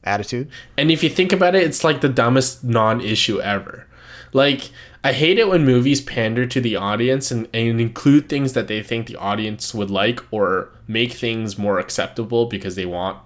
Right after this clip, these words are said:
Speaker 2: a piece of a bigger demographic. So remember when, um,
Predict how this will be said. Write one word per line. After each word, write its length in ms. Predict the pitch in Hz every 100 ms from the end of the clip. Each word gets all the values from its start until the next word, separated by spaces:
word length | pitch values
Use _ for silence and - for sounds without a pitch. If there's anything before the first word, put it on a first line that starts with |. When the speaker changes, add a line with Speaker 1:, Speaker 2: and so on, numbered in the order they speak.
| -
Speaker 2:
a 60 |
piece 300 | - 107 98
of 120 | 92 90
a 60 |
bigger 320 | 82 87 95
demographic. 840 | 87 90 90 - 64 - 117 127 - - - -
So 320 | - 170 175
remember 460 | 170 180 208 247 226
when, 300 | 208 190 160
um, 480 | 147 135 120 101